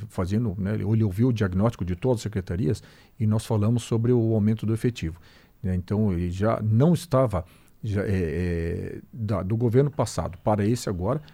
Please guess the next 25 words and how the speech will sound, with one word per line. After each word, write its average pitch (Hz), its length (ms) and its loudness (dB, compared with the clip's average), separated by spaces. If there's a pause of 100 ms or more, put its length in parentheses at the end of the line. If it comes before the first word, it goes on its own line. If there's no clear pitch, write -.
(140)
não 135 80 0
estava 143 400 0
contemplado 110 720 2
a 113 60 2
contratação 120 640 -4
de 123 120 -4
nenhum 143 360 2
guarda 113 220 0
municipal 107 500 2
e 135 220 0
nem 127 220 0
guarda 117 260 -2
patrimonial, 113 680 -2
não 101 80 -4
estava. 101 400 -2 (480)
Mas 92 260 -2
o 104 60 -4
prefeito 104 460 -4
Renato, 98 380 0
já 95 420 0
sensibilizado, 117 800 0
já 117 120 4
nos 123 100 2
primeiros 113 460 4
meses, 139 300 4